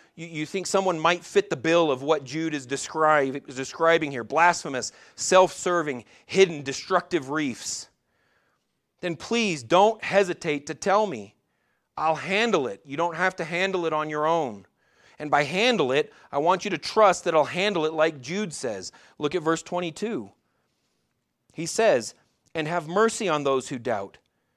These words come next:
Save others by snatching them out of the fire. To others show mercy with fear, hating even the garment stained by the flesh." In other words, I'll handle it with mercy. You're not gonna get chewed out, first of all, for not knowing how to handle it on your own.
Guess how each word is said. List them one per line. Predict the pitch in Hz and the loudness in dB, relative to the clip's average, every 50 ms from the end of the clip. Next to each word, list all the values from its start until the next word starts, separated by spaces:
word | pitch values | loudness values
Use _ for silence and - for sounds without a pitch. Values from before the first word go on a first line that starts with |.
| _ _ _ _ _ _ _ _ - | _ _ _ _ _ _ _ _ -12
Save | - - 196 208 220 208 | -2 2 2 4 6 6
others | 214 208 202 190 180 160 | 4 6 6 4 2 4
by | 160 170 | 2 2
snatching | 160 - - 180 175 170 170 170 180 175 165 | 2 2 -2 -4 -2 -2 -2 -2 -4 -6 -4
them | 160 160 | -4 -2
out | 156 151 151 | -2 0 0
of | 156 151 | 0 -2
the | 143 | -4
fire. | - - 156 147 147 139 117 107 101 - - _ _ _ | -4 -2 0 2 2 2 2 0 -4 -10 -14 _ _ _
To | - 165 165 | -10 0 4
others | 180 202 196 202 180 - | 4 4 4 4 -2 -2
show | - - 180 175 170 | -2 0 0 0 0
mercy | 165 175 185 175 - - 185 | 2 0 0 0 -2 -4 -6
with | 160 147 139 - | -6 -6 -6 -8
fear, | - - - 190 185 165 135 117 | -12 -10 -6 -2 -2 0 -2 -2
hating | 110 147 170 170 170 175 170 | -2 -2 -4 -2 -2 -4 -6
even | 170 170 165 165 | -6 -6 -8 -8
the | 151 139 | -8 -6
garment | 135 143 156 170 180 165 143 123 - | -2 0 2 2 2 0 -2 -4 -8
stained | - - 165 160 165 165 156 | -12 -8 -6 -4 -4 -2 2
by | 156 151 147 | 0 2 2
the | 139 | 0
flesh." | - - 175 170 156 131 113 - - - _ _ _ _ _ _ _ _ _ _ _ | -4 2 4 4 4 4 2 -2 -10 -16 _ _ _ _ _ _ _ _ _ _ _
In | - - 160 | -6 2 4
other | 190 214 220 | 6 6 8
words, | 208 196 180 180 | 8 6 6 4
I'll | 160 131 | 2 0
handle | 131 170 190 208 220 208 196 | 0 -4 -2 0 0 2 0
it | 202 175 | 0 0
with | 160 139 | -4 -6
mercy. | 147 156 180 208 214 214 - - 127 95 90 _ _ _ _ _ _ _ _ _ _ _ | -2 0 4 4 4 2 0 -6 -10 -12 -14 _ _ _ _ _ _ _ _ _ _ _
You're | - 135 170 214 220 | -6 -2 0 4 6
not | 226 214 202 180 | 6 6 6 4
gonna | 185 175 165 | 0 -2 -2
get | 156 165 160 - | -4 -4 -6 -6
chewed | - - 180 170 151 | -8 -8 -4 2 4
out, | 151 147 147 143 | 4 4 4 2
first | - 180 196 202 196 - | 2 2 2 2 2 -2
of | 131 127 | -4 -2
all, | 120 123 139 139 | 0 0 0 -2
for | - - | -4 -4
not | 143 151 151 147 | -2 -2 -2 -2
knowing | 151 151 156 151 147 | -4 -4 -4 -2 -2
how | 147 147 | -2 -2
to | 143 131 | -2 -2
handle | 139 151 160 160 151 151 151 | -2 -4 -4 -4 -2 -2 -2
it | |
on | 147 147 143 139 | 0 -2 -2 -4
your | 131 123 127 160 | -4 -2 0 2
own. | 196 185 147 123 123 151 185 | 4 4 2 2 -2 -6 -10